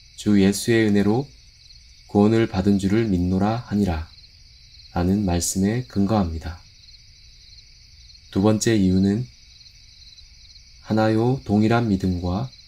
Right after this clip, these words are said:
순종이 둘 모두의 면에서 요구되고 있기 때문입니다. "너는 내 앞에서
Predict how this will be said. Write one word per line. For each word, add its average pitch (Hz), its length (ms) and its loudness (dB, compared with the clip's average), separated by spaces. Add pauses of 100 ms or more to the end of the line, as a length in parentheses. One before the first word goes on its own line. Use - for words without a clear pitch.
순종이 110 720 -2 (840)
둘 110 200 2
모두의 107 520 2
면에서 92 600 -2 (400)
요구되고 101 480 2
있기 110 380 -4
때문입니다. 90 680 -6 (1900)
"너는 107 340 4
내 95 160 4
앞에서 104 680 0